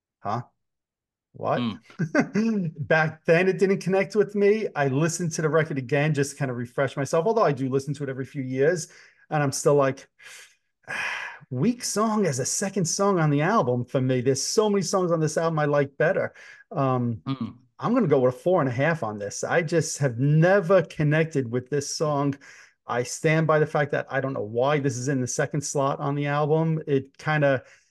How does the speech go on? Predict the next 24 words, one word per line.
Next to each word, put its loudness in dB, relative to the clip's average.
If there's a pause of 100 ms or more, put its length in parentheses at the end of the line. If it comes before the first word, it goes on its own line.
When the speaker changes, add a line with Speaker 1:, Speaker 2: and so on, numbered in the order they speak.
(400)
Speaker 1:
I 0
remember 2
that 0
feeling 2
again 0
in -2
the -6
record -2
and -8
just -8
being -8
like, -10 (300)
"Oh -2
no, -6 (460)
maybe -2
I've 0
already -2
heard -2
the -8
best -4
songs -4
on -4
this -6
album," -6